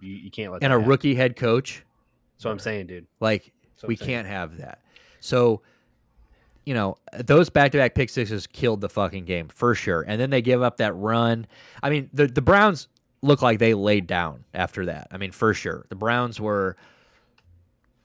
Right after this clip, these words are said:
Speaker 2: it
Speaker 1: Yeah,
Speaker 2: was a hard
Speaker 1: after the
Speaker 2: fucking
Speaker 1: pick
Speaker 2: game to
Speaker 1: sixes,
Speaker 2: watch.
Speaker 1: for sure.
Speaker 2: It was a, it was a fucking hard game to watch. I mean, um, but the way I look at it now is, you know, we were playing with house money anyway.
Speaker 1: Yep.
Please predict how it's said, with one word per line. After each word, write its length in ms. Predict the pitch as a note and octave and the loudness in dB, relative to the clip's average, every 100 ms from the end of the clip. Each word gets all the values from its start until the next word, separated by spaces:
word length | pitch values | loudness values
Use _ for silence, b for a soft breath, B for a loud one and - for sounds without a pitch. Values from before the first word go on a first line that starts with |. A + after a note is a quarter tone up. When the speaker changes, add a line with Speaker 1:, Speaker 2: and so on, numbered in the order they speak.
| - | -4
Speaker 2:
it 60 | F3 | 0
Speaker 1:
Yeah, 60 | |
Speaker 2:
was 100 | B3 | 2
a 40 | E3+ | 4
hard 180 | E3 | 4
Speaker 1:
after 120 | C#3+ E3 | 4 0
the 20 | |
Speaker 2:
fucking 120 | D#3 | -2
Speaker 1:
pick 60 | C3 | -6
Speaker 2:
game 80 | C3+ | -4
to 60 | |
Speaker 1:
sixes, 40 | A2+ | -4
Speaker 2:
watch. 340 | A2+ F#2 - _ - | -4 -6 -12 _ -20
Speaker 1:
for 140 | G2+ | -18
sure. 280 | - E2 - _ _ - | -16 -18 -20 _ _ 2
Speaker 2:
It 100 | E3+ | 4
was 160 | F3+ | 4
a, 120 | D3 | 2
it 40 | D#3 | 2
was 200 | E3+ D3 | 2 2
a 20 | |
fucking 220 | C#3 C3 | 0 0
hard 240 | A2 A2+ G#2+ | -2 -2 -2
game 160 | G#2 | -4
to 60 | F#2 | -2
watch. 280 | F2 F2 E2+ | -2 -4 -8
I 60 | |
mean, 240 | A2 G#2 - b b b b b - | -8 -8 -12 b b b b b -10
um, 380 | G#2 G2+ F#2 - _ _ _ _ _ B2+ | -6 -4 -6 -10 _ _ _ _ _ 2
but 340 | D3 C#3+ _ _ _ _ _ _ _ | 2 2 _ _ _ _ _ _ _
the 80 | A2+ | 0
way 120 | A#2+ | 2
I 40 | B2 | 4
look 220 | B2 A2+ | 2 2
at 120 | A#2+ | 0
it 80 | G#2 | 0
now 320 | A2+ A2+ A2 - | -2 -2 -4 -4
is, 420 | G#2 G2+ F#2 - _ _ _ - | -4 -4 -6 -12 _ _ _ -12
you 80 | - | -6
know, 140 | F2+ | -4
we 160 | F2+ C#3+ | 2 2
were 80 | D3+ | 2
playing 360 | - D3+ C#3 | 2 0 2
with 100 | C3 | 0
house 300 | A2+ A#2+ A2+ | 0 0 0
money 280 | A#2+ A2+ G#2+ | -2 -2 0
anyway. 500 | G2 G2 F#2+ F#2+ G2 _ _ _ _ A2 | 0 2 2 2 -2 _ _ _ _ -12
Speaker 1:
Yep. 180 | F#2+ | -12